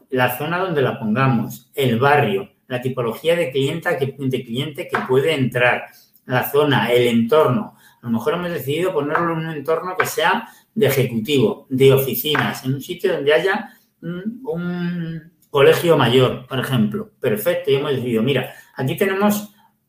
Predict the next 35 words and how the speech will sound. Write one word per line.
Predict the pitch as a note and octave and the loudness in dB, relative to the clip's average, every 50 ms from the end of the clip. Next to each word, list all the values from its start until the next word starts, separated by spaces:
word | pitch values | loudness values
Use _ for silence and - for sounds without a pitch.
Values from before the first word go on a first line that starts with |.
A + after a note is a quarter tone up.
| _ _ | _ _
muchos | - C#3 D3 D#3+ - - E3 C3 - | -6 -4 -4 -2 0 0 0 0 0
clientes | - C#3+ C3+ C#3+ C#3+ - E3+ - | 2 2 2 2 2 2 0 0
potenciales | - E3+ D#3+ F3 E3 C#3 - - F#3+ G3 G3 F#3+ - | 0 -2 -2 0 -4 -4 0 0 4 4 4 4 4
porque | - C#3+ C3 C#3+ D#3 | 0 0 2 4 2
hay | D#3 D#3 | 2 2
un | D#3 C#3+ | 0 0
colegio | D#3+ D#3+ D#3 C#3+ C3 - E3 D#3 | 2 2 2 2 2 -2 -2 -2
mayor | D#3+ E3+ F3 G3 A3 A3 A3+ - - _ | -2 2 4 4 4 4 2 -4 -12 _
y | D3 C#3 | -2 0
lo | C#3 C#3+ | 2 4
vamos | D#3+ F#3 F#3 - - - E3 | 4 2 0 0 -4 -6 -6
a | E3+ | -6
montar | D#3 D#3 D3+ - F3+ D#3+ | -6 -8 -4 -2 2 2
aquí, | C#3+ A#2+ A2+ C3 A#2 A2 | 2 2 2 0 -2 -2
porque | - C3 B2+ C3 | -4 -8 -8 -8
en | C#3+ C#3+ | -8 -8
este | - - E3 | -8 -8 -4
colegio | D3+ D3 C#3 - C3+ C3+ B2+ | -4 -4 -4 -4 -8 -6 -6
mayor | C#3 C#3+ E3+ F#3+ G#3 G#3+ G#3+ - - _ _ _ _ _ _ | -6 -2 0 2 2 2 0 -6 -18 _ _ _ _ _ _
vienen | D3+ D3+ C#3+ C3 A2+ A2+ | -2 0 0 2 0 0
tres | A2+ A2 G#2+ G#2+ B2 | 0 -2 -2 0 0
mil | D3+ D#3+ D3+ - | -2 -4 -2 -2
personas | C#3 - - - F#3+ F#3+ G3 G#3 G#3 - - | -2 -2 0 -2 -2 0 2 2 2 2 0
que | B2 | -4
además | A2+ A#2+ B2 C3 D#3 E3+ E3 - - _ _ _ _ | -4 0 2 2 2 2 0 -4 -12 _ _ _ _
son | _ - - D3 C#3+ | _ -10 -6 -4 2
de | C#3+ C#3 | 2 2
pago, | C3 E3 E3+ E3+ F3 F#3 F#3 - | 4 4 4 4 4 2 0 -2
perdonad | - A#2+ A#2+ B2 C3+ D#3+ - - | -4 -4 0 2 2 2 2 0
que | - C3+ | -4 -6
esta | C3 C3 - C#3+ C#3 C3+ C#3 C3+ D#3+ D3+ | -6 -4 -4 -4 -2 -2 -2 -4 -8 -12
era | C#3+ C3+ B2+ B2+ | -6 -4 -2 -2
la | B2+ | -2
anterior | B2 B2 B2 A#2+ B2+ B2+ C3 C3 - - _ _ _ _ _ - | -4 -6 -2 2 4 4 4 2 -2 -8 _ _ _ _ _ -10
diapositiva, | - B2+ B2+ B2+ A2 - C3 C3 D#3+ E3+ F#3+ F#3+ - - - | -8 -8 -6 -6 -8 -8 -6 -4 0 0 0 0 0 -4 -8